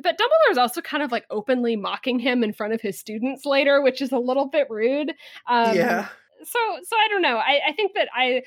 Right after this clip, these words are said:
Speaker 1: I like a reading of this book that is sympathetic towards Snape, and I think that there is a valid reading of that.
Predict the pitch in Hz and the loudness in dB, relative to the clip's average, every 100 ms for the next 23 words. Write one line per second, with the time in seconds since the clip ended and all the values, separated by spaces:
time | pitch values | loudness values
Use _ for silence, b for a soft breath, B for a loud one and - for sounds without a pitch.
0 | B - 262 254 262 285 320 233 226 226 | B -2 -2 0 0 0 -4 -6 -8 -4
1 | 240 214 190 208 - - 180 - 180 180 | -2 -2 -6 -10 -12 -10 -10 -10 -16 -14
2 | - 190 190 196 175 131 - - - - | -16 -16 -18 -12 -10 -10 -12 -16 -16 -8
3 | 254 381 453 - 240 262 294 370 330 - | -2 -2 -2 -6 -2 -2 -2 -6 -4 -6
4 | 214 - 240 214 196 180 _ 196 175 190 | -6 2 2 2 -2 -4 _ -6 -4 -6
5 | 180 180 190 120 170 180 _ _ _ - | -8 -8 -6 -6 -6 -8 _ _ _ -4
6 | 180 - 78 71 - | -4 -6 -4 -2 -4